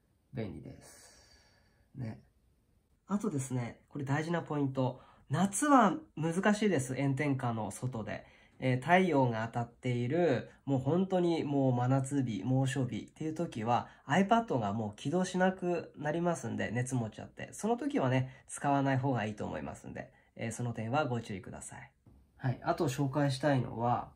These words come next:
こういう長い譜面。まあ、普通の人はピアノでね、こうやったりすると思うんだけども、まあ、両手ピアノふか-、塞がっちゃうよね、そりゃね。こういうのをページ、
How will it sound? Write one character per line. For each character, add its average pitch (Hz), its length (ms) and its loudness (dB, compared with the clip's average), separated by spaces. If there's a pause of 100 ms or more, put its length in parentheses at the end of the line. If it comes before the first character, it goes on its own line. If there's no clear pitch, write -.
こ 214 100 -4
う 226 40 2
い 226 60 2
う - 20 4
長 214 300 4
い 370 60 2
譜 190 100 2
面。 120 300 2 (500)
ま 143 80 -2
あ、 - 20 0
普 131 100 -6
通 214 220 0
の 233 120 4
人 226 140 2
は 135 100 2
ピ 151 100 0
ア 147 80 4
ノ 139 160 4
で 127 140 4
ね、 156 340 2 (360)
こ 139 140 -2
う 135 40 4
や 131 80 6
っ 131 80 0
た 143 100 4
り 98 320 -4 (840)
す - 120 -6
る 131 120 2
と 120 80 -6
思 110 140 -4
う - 20 -4
ん 98 60 -6
だ 87 80 -8
け 82 120 -14
ど 87 80 -12
も、 147 420 -4 (2500)
ま 160 100 -2
あ、 135 100 -2 (360)
両 208 180 0
手 214 240 0
ピ 190 140 -4
ア 185 100 2
ノ 170 140 0
ふ - 140 -8
か-、 165 180 0
塞 180 180 -2
が 175 120 0
っ - 20 -18
ち 175 100 -8
ゃ 160 60 -4
う 131 80 -2
よ - 100 -8
ね、 127 200 -6
そ - 120 -12
り 113 80 -10
ゃ 98 60 -14
ね。 131 240 -6 (560)
こ 262 100 -4
う 269 60 2
い - 20 4
う 226 40 0
の 156 80 2
を 156 440 0
ペ 208 220 -2
ー 202 60 -2
ジ、 196 340 0